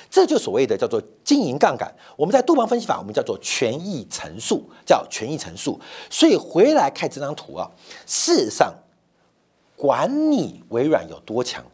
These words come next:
其实它的资产报酬率已经来到了一个非常受限的局面。从这次财报观察，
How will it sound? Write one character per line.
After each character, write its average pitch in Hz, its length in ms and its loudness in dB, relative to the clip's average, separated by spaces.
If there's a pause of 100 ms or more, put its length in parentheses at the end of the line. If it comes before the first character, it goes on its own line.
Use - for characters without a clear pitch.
(300)
其 - 180 -4
实 170 160 -2
它 175 140 -6
的 160 100 -2
资 - 240 -4
产 - 240 -8
报 135 160 4
酬 90 140 -14
率 104 180 -14 (140)
已 107 200 -6
经 160 260 -6 (120)
来 95 260 -2
到 131 260 2
了 85 200 -10
一 101 180 -16
个 110 240 -2
非 214 520 -4
常 78 280 -12 (240)
受 - 340 2
限 143 160 -6
的 95 80 -12
局 - 200 -16
面。 156 260 -2 (420)
从 247 260 4
这 370 200 6
次 - 100 -4
财 - 120 -4
报 170 120 4
观 196 180 2
察， 85 220 -10